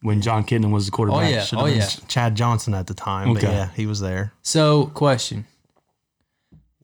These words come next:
Speaker 2: Did John Kitna take over for Carson Palmer after he had that A C L injury?
Speaker 3: No, John Kitna was the quarterback before
Speaker 1: Before
Speaker 3: Carson
Speaker 1: Palmer.
Speaker 3: Palmer.
Speaker 2: Before they
Speaker 3: So
Speaker 2: drafted
Speaker 3: he,
Speaker 2: Carson
Speaker 3: he was the
Speaker 2: Palmer.
Speaker 3: quarterback at the time. They drafted Carson Palmer,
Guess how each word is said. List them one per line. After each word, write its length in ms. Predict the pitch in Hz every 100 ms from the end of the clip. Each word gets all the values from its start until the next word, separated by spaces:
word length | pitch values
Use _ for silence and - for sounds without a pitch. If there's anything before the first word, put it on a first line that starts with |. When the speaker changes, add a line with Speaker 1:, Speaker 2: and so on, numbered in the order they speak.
| _ 123
Speaker 2:
Did 200 | 123 113
John 280 | 180 180
Kitna 640 | 147 151 127 127 123 120 120 _ _ _ _ _ -
take 260 | 123 123
over 320 | 120 117 113
for 180 | 107 113
Carson 420 | - 117 110 104
Palmer 380 | 104 113 110 110
after 220 | 110 -
he 60 | 113
had 160 | 110 110
that 140 | 107
A 100 | 110
C 240 | 107 110 104
L 140 | 107
injury? 400 | 107 107 107 107 - _ _
Speaker 3:
No, 420 | 123 107 98 95
John 340 | 95 107 123 120
Kitna 480 | 123 123 117 113
was 200 | 107 104
the 80 | 98
quarterback 680 | - 117 107 98 101 101 -
before 460 | 107 117 - 110 104
Speaker 1:
Before 180 | 101 185
Speaker 3:
Carson 240 | 202 131
Speaker 1:
Palmer. 120 | 110 107
Speaker 3:
Palmer. 140 | 101 120
Speaker 2:
Before 320 | 117 143 139
they 80 | 123
Speaker 3:
So 60 |
Speaker 2:
drafted 260 | 120 120 117
Speaker 3:
he, 80 | 147
Speaker 2:
Carson 220 | 123 110
Speaker 3:
he 80 | 156
was 140 | 170 135
the 60 |
Speaker 2:
Palmer. 80 | 113
Speaker 3:
quarterback 640 | 135 123 110 110 110 110 - - _ _
at 120 | 107 110
the 60 |
time. 460 | 98 123 107 104 101
They 100 | 95
drafted 420 | 101 107 113 107
Carson 380 | 110 104 - 98
Palmer, 480 | - 98 98 98